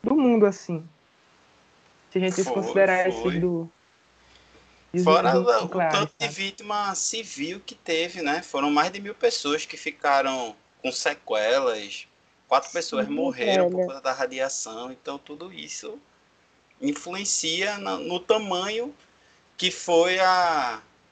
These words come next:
Speaker 2: essa situação do Césio cento e trinta e sete aqui no, no Brasil, né?
Speaker 3: Cara, e sem falar do, do que causou, né, no local que foi, que aconteceu. Gente, tipo, nossa... é
Speaker 1: E o pior é
Speaker 3: surpreendente.
Speaker 1: pensar,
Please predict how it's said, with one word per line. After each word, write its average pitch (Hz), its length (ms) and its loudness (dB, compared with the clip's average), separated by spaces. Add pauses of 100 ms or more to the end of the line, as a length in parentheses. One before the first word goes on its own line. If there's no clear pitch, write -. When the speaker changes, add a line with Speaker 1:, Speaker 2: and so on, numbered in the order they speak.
(120)
Speaker 2:
essa 135 240 0
situação 151 540 -2
do 143 100 -10
Césio 139 300 0
cento 135 240 -10
e 139 40 -12
trinta 139 180 -8
e 156 40 -8
sete 131 260 -4
aqui 156 440 -12 (180)
no, 156 360 -6
no 156 220 -2
Brasil, 139 520 0
né? 147 120 -6 (1000)
Speaker 3:
Cara, 285 180 8
e 311 60 4
sem 302 280 2
falar 262 440 8
do, 277 480 0
do 233 140 -6
que 269 140 -12
causou, 254 640 2
né, 220 260 2
no 220 160 -2
local 208 400 2
que - 140 -20
foi, 220 420 -4 (380)
que 220 100 0
aconteceu. 208 1000 0 (520)
Gente, 208 580 -2
tipo, 226 480 -12 (120)
nossa... 208 560 0 (1040)
é 233 60 -2 (240)
Speaker 1:
E 208 80 2
o - 20 2
pior 233 280 8
é 233 40 6
Speaker 3:
surpreendente. 226 280 -2
Speaker 1:
pensar, 208 440 -2